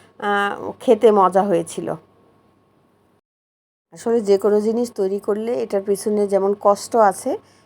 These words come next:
আবার ওটা যখন ভালোভাবে, আহ, ভাজা হয়ে যায়, তখন কিন্তু আনন্দও লাগে।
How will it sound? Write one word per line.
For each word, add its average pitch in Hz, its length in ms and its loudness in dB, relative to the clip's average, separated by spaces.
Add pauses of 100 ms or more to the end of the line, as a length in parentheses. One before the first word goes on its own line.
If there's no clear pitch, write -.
(120)
আবার 196 240 0
ওটা 214 220 -2
যখন 208 320 0
ভালোভাবে, 208 640 0 (320)
আহ, - 580 -14
ভাজা 196 300 4
হয়ে 226 240 4
যায়, 202 260 0 (280)
তখন 208 260 -2
কিন্তু 208 280 -2
আনন্দও 180 540 2
লাগে। 127 280 -4